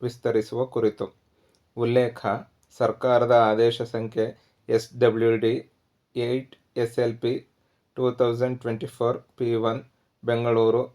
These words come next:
ದಿನಾಂಕ ಮೂರು ಹನ್ನೆರಡು ಎರಡು ಸಾವಿರದ ಇಪ್ಪತ್ನಾಲ್ಕು. ಮೇಲ್ಕಂಡ ವಿಷಯಕ್ಕೆ ಸಂಬಂಧಿಸಿದಂತೆ ಉಲ್ಲೇಖಿತ ಸರ್ಕಾರದ ಕಡ-, ಆದೇಶದಲ್ಲಿ ಕರ್ನಾಟಕ ರಾಜ್ಯದಲ್ಲಿ ಶಿಕ್ಷಣ ಮತ್ತು ಸರ್ಕಾರಿ ಸೇವೆಗಳಲ್ಲಿ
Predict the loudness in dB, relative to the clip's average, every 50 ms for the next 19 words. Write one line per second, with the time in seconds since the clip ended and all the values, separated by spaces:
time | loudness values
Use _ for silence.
0 | -8 -6 -4 -2 0 0 -2 0 0 0 0 0 0 0 0 2 2 2 2 2
1 | 0 0 -2 -2 -2 0 0 2 2 2 2 0 0 0 -2 -2 -2 -2 -4 -4
2 | -2 -2 -4 -4 -2 -2 -2 0 0 -2 -4 -6 -8 -8 _ _ _ _ _ _
3 | _ _ _ _ _ _ _ _ _ _ _ _ _ _ _ _ _ _ _ _
4 | _ _ _ _ _ _ _ _ _ _ _ _ _ -4 0 0 0 0 2 2
5 | 4 6 6 4 4 4 2 2 0 0 -2 -4 -4 -4 -4 -2 -2 -2 -2 -2
6 | -4 -4 -4 -2 0 0 0 -2 -2 0 0 0 0 -4 -10 _ _ _ _ _
7 | -2 0 2 4 6 4 4 2 0 0 2 2 2 2 0 -4 -4 0 2 4
8 | 4 4 2 0 -2 -2 -2 -2 -2 -4 -4 -8 _ _ -4 -2 0 0 2 0
9 | 0 0 0 0 0 2 0 0 0 -2 -2 -4 -4 -8 _ _ _ _ _ _
10 | _ _ _ _ _ _ _ _ _ _ _ _ _ _ _ _ _ _ _ _
11 | _ _ _ -2 0 0 2 2 2 2 2 2 0 0 0 0 2 2 2 2
12 | 2 0 0 2 2 0 0 0 -2 -4 -4 -8 -10 -12 -10 -6 -4 -2 -2 -2
13 | -2 -4 -4 -4 -6 -6 -4 -4 -6 -4 0 2 2 2 2 0 -2 -2 0 0
14 | 0 0 0 0 2 4 4 4 4 2 0 0 -2